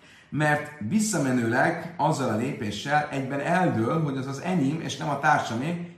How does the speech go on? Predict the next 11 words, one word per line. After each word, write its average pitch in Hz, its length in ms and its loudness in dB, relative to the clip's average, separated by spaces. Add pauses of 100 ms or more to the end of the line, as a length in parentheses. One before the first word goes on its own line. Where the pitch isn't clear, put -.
mintha 151 280 0
feloldódna, 131 1200 0 (680)
ö, 110 280 -2
utólagosan, 123 1000 -2 (420)
a, 110 460 4 (340)
de 107 180 0
visszamenő 107 760 -2
hatállyal 110 840 -6
a 95 420 -4
osztatlan 98 580 -6
közös, 98 580 -8